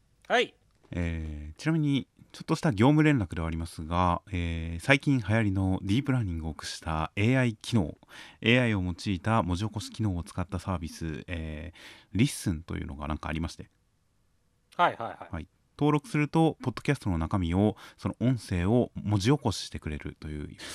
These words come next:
Speaker 2: 結構そこそこまともな制度で、僕とミスさんの会話を文字起こししてくれるような、そういうサービスに登録をしてみました。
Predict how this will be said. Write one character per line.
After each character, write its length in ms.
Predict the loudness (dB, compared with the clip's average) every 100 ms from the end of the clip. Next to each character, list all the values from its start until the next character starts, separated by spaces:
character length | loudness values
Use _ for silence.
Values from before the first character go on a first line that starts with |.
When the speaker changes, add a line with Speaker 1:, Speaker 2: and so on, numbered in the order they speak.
| -14 -2
Speaker 2:
結 140 | -2 _ -20
構 320 | -6 0 0
そ 140 | 0 -4
こ 140 | -6
そ 100 | -8
こ 380 | -2 0 0 -4
ま 160 | 0 0
と 120 | 2
も 80 | 0
な 100 | 0
制 200 | 0 0
度 120 | 2
で、 240 | 4 4 2
僕 200 | -2 0
と 40 |
ミ 100 | -2
ス 40 | -2
さ 80 |
ん 40 | -6
の 80 | -4
会 140 | -2
話 100 | 0
を 40 |
文 140 | 0 0
字 80 | -2
起 60 |
こ 80 | -4
し 80 | -8
し 60 | -10
て 80 |
く 100 | -8
れ 80 | -8
る 100 | -6
よ 100 | -8
う 20 |
な、 220 | -8 -8 -10 -14 -14 -14
そ 140 | 0 2
う 20 |
い 40 |
う 20 |
サ 160 | 2 0
ー 20 |
ビ 80 | -4
ス 140 | -2
に 100 | -2 0
登 140 | -2
録 160 | -2 -6
を 20 |
し 60 |
て 80 | -6
み 60 | -6
ま 80 | -6
し 60 |
た。 120 | -10